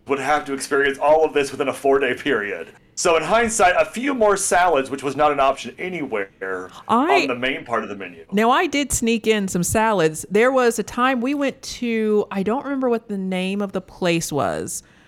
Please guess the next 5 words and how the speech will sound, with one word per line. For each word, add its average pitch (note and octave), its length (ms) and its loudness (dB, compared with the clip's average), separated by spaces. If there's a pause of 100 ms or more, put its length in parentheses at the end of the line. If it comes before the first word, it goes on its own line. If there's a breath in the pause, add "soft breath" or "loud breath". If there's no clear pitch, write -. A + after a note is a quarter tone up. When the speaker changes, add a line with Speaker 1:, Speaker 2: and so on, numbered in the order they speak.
(180 soft breath)
Speaker 2:
um, E3+ 400 0
but F3+ 280 0
they F#3+ 760 0 (320)
had F3 400 -4
burgers, D3 680 0